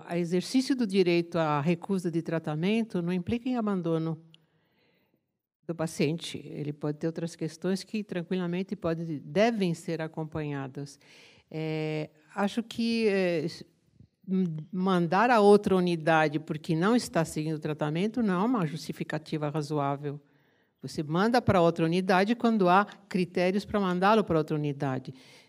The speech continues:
Mas esse não deve ser o critério, a, a, a recusa ou não ao tratamento. É, acontece que a recusa ao tratamento, no meu entender, é o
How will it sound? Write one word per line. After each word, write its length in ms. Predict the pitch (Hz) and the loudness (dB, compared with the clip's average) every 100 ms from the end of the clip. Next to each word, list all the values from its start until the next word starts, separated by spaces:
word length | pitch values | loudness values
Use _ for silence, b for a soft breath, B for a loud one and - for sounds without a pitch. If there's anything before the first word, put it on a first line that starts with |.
| B _ _ _ _ _ _ - | B _ _ _ _ _ _ -8
Mas 320 | 147 151 143 | -2 -2 0
esse 460 | 156 143 170 170 208 | -2 2 2 2 0
não 160 | 196 | 0
deve 220 | 180 165 180 | 0 0 0
ser 160 | - | -2
o 20 | |
critério, 480 | 196 170 165 202 185 | 0 -2 0 0 2
a, 60 | 156 | 0
a, 420 | 139 139 - 147 | -2 -6 -4 -4
a 40 | |
recusa 500 | 139 160 160 180 156 | -4 -4 -4 -6 -4
ou 60 | 165 | -2
não 100 | 156 | -2
ao 120 | 151 | -4
tratamento. 720 | 147 147 147 147 135 131 - B B B B B B | -6 -8 -6 -4 -4 -4 -4 B B B B B B
É, 200 | - 151 - | -10 -8 -6
acontece 560 | 160 160 165 214 220 | -6 -4 0 0 -2
que 200 | - 226 - | -2 -2 0
a 80 | 175 | 0
recusa 440 | 175 170 220 214 | -2 -2 0 2
ao 60 | 208 | 2
tratamento, 640 | 190 175 160 170 214 220 | 0 -2 -4 -2 -4 -4
no 120 | 185 | -6
meu 120 | 180 170 | -4 -4
entender, 600 | 160 156 147 143 220 226 - | -4 -4 -4 2 2 2 -2
é 240 | 160 170 | -8 -6
o 320 | 196 220 233 | -6 -6 -8